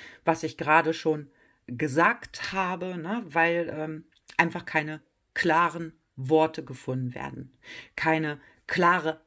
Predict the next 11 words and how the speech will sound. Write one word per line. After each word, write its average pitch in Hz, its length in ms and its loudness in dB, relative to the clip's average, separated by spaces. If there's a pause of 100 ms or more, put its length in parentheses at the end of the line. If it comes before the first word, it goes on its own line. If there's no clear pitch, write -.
(140)
Absichtserklärung, 143 2000 -4
ne? 220 320 -4
Kein 151 240 -4
klares 156 640 0
Wissen 160 420 -2 (320)
vermittelt 139 640 -2
wird. 127 320 -8 (1080)
Ähm, 151 380 0 (4000)
ja, 196 300 2
ne? 226 320 -4 (2250)
Solange 175 580 2